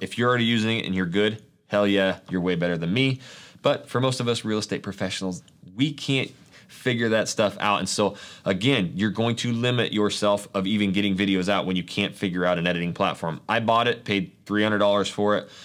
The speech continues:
um, and you have to pay a monthly subscription, whatever. I ended up paying two hundred fifty dollars to get it off of my computer. That two fifty I coulda used to buy Final Cut Pro, which I ended up having to do anyway. So don't start with Adobe if you've never used it. It is so frickin' hard.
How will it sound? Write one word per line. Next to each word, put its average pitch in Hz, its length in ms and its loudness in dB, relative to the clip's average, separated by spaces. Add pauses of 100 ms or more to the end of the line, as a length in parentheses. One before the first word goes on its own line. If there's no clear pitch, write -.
(280)
um, 87 400 4
and 95 180 2
you 95 60 4
have 101 100 2
to 90 60 -6
pay 101 180 0
a 95 60 2
monthly 101 340 0
subscription, 107 540 -4
whatever. 107 280 0
I 104 60 2
ended 113 160 2
up - 80 -8
paying 104 240 0
two 117 240 -4
hundred 104 240 0
fifty 104 260 -4
dollars 95 320 2
to 95 100 -6
get 95 180 0
it 92 160 -2
off 98 240 -2
of 85 80 -8
my 87 120 0
computer. 85 600 -4 (420)
That 120 180 2
two 139 140 2
fifty 127 340 2
I 110 60 4
coulda 107 220 2
used 104 240 4
to 101 60 -4
buy 95 200 4
Final 92 320 0
Cut 87 240 -2
Pro, 104 240 2
which 95 180 0
I 95 60 4
ended 92 180 2
up 87 80 -2
having 90 200 -2
to 85 60 -2
do 85 140 -2
anyway. 82 300 0
So 82 320 -2 (220)
don't 117 240 2
start 113 240 0
with 98 120 -2
Adobe 95 380 2
if 90 140 -2
you've 85 100 -2
never 87 180 0
used 87 320 0
it. - 140 -2
It 87 120 -2
is 82 120 -2
so 95 320 2
frickin' 92 540 -4
hard. 76 500 -2